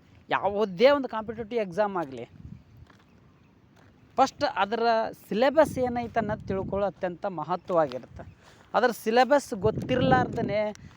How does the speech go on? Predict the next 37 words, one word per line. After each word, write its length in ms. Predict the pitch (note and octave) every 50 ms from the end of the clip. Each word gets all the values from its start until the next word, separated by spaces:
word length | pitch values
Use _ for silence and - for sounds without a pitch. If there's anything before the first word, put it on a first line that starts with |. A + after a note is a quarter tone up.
| - -
ನಾವು 180 | F#3 G3+ G#3+
ಸ್ಟಡಿ 300 | G3 - - G3 G3 A3
ಮಾಡೋಕೆ 320 | A#3 A#3+ B3 A#3+ A#3+ A#3 -
ಹೋಗ್ತೀವಿ, 320 | - G#3 F#3+ - F#3+ D#3
ಅದಕ್ಕೆ 220 | D#3+ F#3 G#3+ - A#3
ರ್ಯಾಂಡಮ್ 340 | A3 G#3 G#3+ G#3+ A3 G#3+
ಅಂತ 160 | G#3 G#3 - G3
ಕರಿತೀವಿ. 300 | - F#3+ E3 - - E3+
ರ್ಯಾಂಡಮ್ 420 | E3 F3 G#3 A#3+ A#3+ C4+ B3+ B3
ಆಗಿ 100 | B3+ G#3+
ಸ್ಟಡಿ 260 | - - G#3 G3+ G#3
ಮಾಡಿದ್ರೆ 400 | G#3 G#3+ G#3 G3+ G3+ F#3 G3+ F#3+
ನಮ್ಗೆ 300 | F3+ F3+ F3 F3 E3 F#3+
ಎಲ್ಲಿ 300 | G3 E3 F3+ G#3 A3+ A#3
ಪ್ರಶ್ನೆ 360 | - - G#3+ F#3+ - - A3+
ಬರ್ತಾವ, 400 | G#3+ F#3+ G#3 G3 - G3 F#3 F3+
ಎಲ್ಲಿ 260 | F#3 F3 F#3+ G#3+ G#3 G3
ಪ್ರಶ್ನೆ 340 | - G#3 F#3 - - G3+
ಬರಲ್ಲ 280 | F#3 F#3 G3+ G#3 G#3+ G#3
ಅನ್ನೋದು 260 | F#3+ F#3+ G3+ G#3+ C#4 - - - - - - - -
ಫುಲ್ 160 | F#3 G3+ A3
ಕನ್ಫ್ಯೂಸ್ 440 | - G#3 G3 F3+ D#3+ F3 F#3 F3 D#3+
ಆಗುತ್ತದೆ. 580 | C#3+ B2 C3 - - - - - - - - - - - - - - - - - - - -
So 220 | - - - - A3
ಆದ್ದರಿಂದ 480 | G#3+ A#3 A#3 A3+ C#4 C4 C4 A#3+ B3 C4+
ಮೂಲ, 400 | C4+ A#3 A3 A#3+ C4+ D4 D4 D4 C#4 B3+ A#3 G#3 G#3 F#3+
ಮೂಲವಾಗಿ 600 | F#3 G3 A#3 C4+ D4 D4 D4 C#4 C4 B3+ - C4
ಅದರ 120 | - A3+
ಸಿಲೆಬಸ್ 540 | - - - G3 G#3+ A#3 - C4 - - -
ಏನು, 260 | G3+ G3 F#3+ F3+ E3+
ಗ್ರಾಮರ್ 420 | D#3 D3+ D#3+ D#3+ F3+ G3+ G#3+ G3+ F3+
ಏನು 280 | E3+ G3 A#3 B3 A#3
ಸಿಲೆಬಸ್ 520 | F3+ - G3 G3 G#3 F#3 F3+ F3+ - - E3
ಇದೆ, 300 | D#3 D#3 D3+ D3+ - - - _ - - - - - -
ಏನೇನು 360 | F3+ A3+ B3 C4+ C4 A#3+ A3
ಕೇಳ್ತಾರೆ 580 | - - G#3 A3+ A3 F#3 - G3 F#3 F3 E3+ E3
ಅನ್ನೋದು 720 | - - - _ - E3+ F3+ F3+ F#3 F3+ F3+ B3 D4+ E4